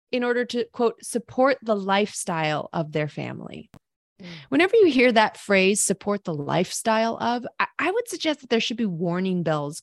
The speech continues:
Speaker 1: going off because the focus has shifted. The focus is no longer, "I want to support my family," but, "I want to support my family's lifestyle." Because if I don't, we won't have ease, we won't have security,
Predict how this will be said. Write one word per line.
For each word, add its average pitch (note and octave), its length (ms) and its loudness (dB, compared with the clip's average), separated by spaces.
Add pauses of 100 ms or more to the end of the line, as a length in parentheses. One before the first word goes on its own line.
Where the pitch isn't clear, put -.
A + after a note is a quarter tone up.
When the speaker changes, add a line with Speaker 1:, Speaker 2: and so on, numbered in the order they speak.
Speaker 1:
going F3 260 4
off - 400 -10 (500)
because C4 280 4
the A3+ 80 -2
focus - 480 -2
has E3+ 160 -4
shifted. - 480 -10 (880)
The A3+ 80 2
focus E4+ 380 4
is B3+ 100 6
no A3+ 160 6
longer, G#3 420 4
"I C4+ 140 4
want C#4+ 180 0
to A3 80 -2
support - 380 -2
my E3+ 180 -2
family," G3 640 -2 (280)
but, G3 300 4
"I A#3 140 4
want D#4+ 200 4
to C4+ 60 2
support A3+ 380 0
my G3 120 2
family's F#3 460 0 (160)
lifestyle." D#3+ 880 -4 (640)
Because F#3+ 280 6
if D#3+ 100 -2
I D3 80 -2
don't, A3 600 2 (160)
we F3+ 140 2
won't D#3+ 220 -2
have D3+ 240 -6
ease, A3+ 520 -2 (280)
we F#3+ 100 4
won't D#3 200 0
have D#3 120 -4
security, A3 720 -2